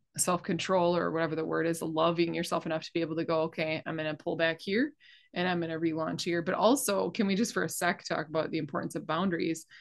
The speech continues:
um, and just holding up strong boundaries within it? 'Cause sometimes you push through, even if it's tough people, you push through to see if this is where God wants you. And if it's not, oh my goodness, he'll make you, he'll make that known.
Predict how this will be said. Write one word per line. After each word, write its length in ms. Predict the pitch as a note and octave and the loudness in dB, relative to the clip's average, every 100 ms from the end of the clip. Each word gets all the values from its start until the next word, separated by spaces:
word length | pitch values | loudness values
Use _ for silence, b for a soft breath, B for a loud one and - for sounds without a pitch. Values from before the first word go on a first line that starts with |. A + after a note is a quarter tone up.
| b b - | b b -2
um, 420 | F3+ F3 E3 - _ - | 0 2 -2 -6 _ -4
and 180 | F#3 E3+ | 0 2
just 380 | F3 E3+ - - _ | 4 2 -2 -8 _
holding 480 | - - F#3 F3+ F#3+ | -8 2 4 4 4
up 120 | F3 - | 2 0
strong 640 | - - F3 E3+ E3+ E3+ | -4 0 4 4 2 0
boundaries 720 | D#3 F3 G#3 F#3 E3+ E3 D#3+ D#3+ | 0 4 4 4 4 2 0 0
within 520 | E3 E3 E3 D#3+ D#3 | -2 0 -4 -2 -4
it? 340 | F3 E3+ G#3 - | 0 2 2 2
'Cause 180 | A#3+ - | 0 4
sometimes 400 | G#3+ B3 A#3+ A3+ | 4 6 6 4
you 80 | |
push 260 | A3+ A3 B3 | 4 2 2
through, 380 | - F#3 G3 C#4+ B B | 2 4 4 0 B B
even 180 | F#3 F#3+ | 2 2
if 100 | F3+ | 0
it's 80 | - | 0
tough 200 | F3+ - | 0 0
people, 200 | F3+ G3 | 2 2
you 140 | D#3 | 2
push 280 | - F#3 - | 0 -2 2
through 160 | F#3 | 2
to 60 | F3 | 2
see 200 | - E3 | 0 0
if 120 | E3 | 0
this 200 | D#3 - | -4 -8
is 100 | D3+ | -2
where 100 | E3 | 6
God 200 | E3 D#3+ | 8 8
wants 320 | D#3+ D#3 D3+ | 4 0 0
you. 220 | E3 F3 - b b | 0 0 -2 b b
And 120 | - F3+ | 2 4
if 100 | E3+ | 4
it's 120 | - | 4
not, 280 | F#3 F#3+ - - | 6 6 2 -2
oh 100 | D#3+ | 0
my 120 | E3 | 2
goodness, 400 | F#3 C#3+ F#3+ - | 2 2 -2 -2
he'll 160 | D#3+ | -4
make 200 | D#3 D3 | -2 -4
you, 120 | E3 - - D3 | -4 -6 -8 -4
he'll 160 | E3+ E3+ | -2 0
make 220 | D#3+ D#3+ | -2 0
that 180 | D#3+ - | -2 0
known. 260 | D3+ D#3+ | -2 -4